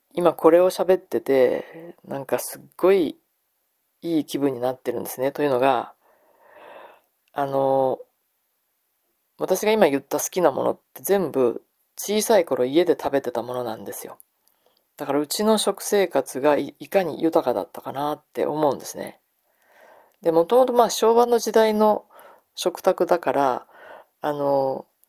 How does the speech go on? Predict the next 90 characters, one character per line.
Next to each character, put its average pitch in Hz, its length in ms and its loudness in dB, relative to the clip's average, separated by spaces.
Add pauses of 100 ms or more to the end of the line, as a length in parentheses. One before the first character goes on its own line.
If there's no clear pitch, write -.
(400)
ご 208 160 4
く 202 120 -2
普 - 80 -4
通 151 200 0
に 147 100 -2
豊 160 200 2
か 131 100 2
だ 120 80 2
っ 120 100 -8
た 131 140 -6
と 151 100 2
は 135 120 4
思 160 240 4
う 117 40 -2
ん - 20 -6
で 104 100 -4
す - 120 -6
よ。 - 180 -4 (1300)
な、 143 120 -4
つ - 120 -8
く 156 140 -2
し - 100 -4
と 147 120 0
か 135 100 6
よ 127 100 0
も 135 160 0
ぎ 143 80 -2
と 135 140 0
か 101 140 0
道 139 120 -8 (140)
端 139 320 2
に 135 240 -6
生 160 160 4
え 139 80 0
て 127 100 0
る 98 120 -2
の - 140 -4
を - 60 -6
取 156 140 -6
っ - 40 -14
て 147 100 -8
き - 40 -10
て - 60 -4
食 123 180 -6
べ 143 120 0
る 117 80 -4
っ - 20 -10
て - 100 -16
い - 20 -16
う - 20 -12
の - 40 -12
は - 60 -12
生 139 180 -4
活 131 200 -6
で 123 80 -6
す - 100 -12
か - 60 -14
ら - 100 -12
ね。 - 140 -18 (280)
ま 131 100 -6
あ - 20 -6
料 160 180 4
理 - 100 -8
す - 140 -6
る 139 60 -2
の 110 40 2
は 82 60 0
母 131 240 -2
な 67 100 -6
ん - 80 -14
で - 60 -14
す - 80 -12
け - 100 -10
ど、 - 220 -2 (1300)
ま 160 80 -6
あ - 20 -8
そ 180 100 -2
も 180 120 4
そ 185 100 -2
も 175 100 8
時 156 140 2
代 180 220 6
的 170 220 0
に 156 100 0
豊 - 180 -4
か - 100 -4
だ - 100 -8
っ - 120 -14
た - 100 -12
と。 - 220 -16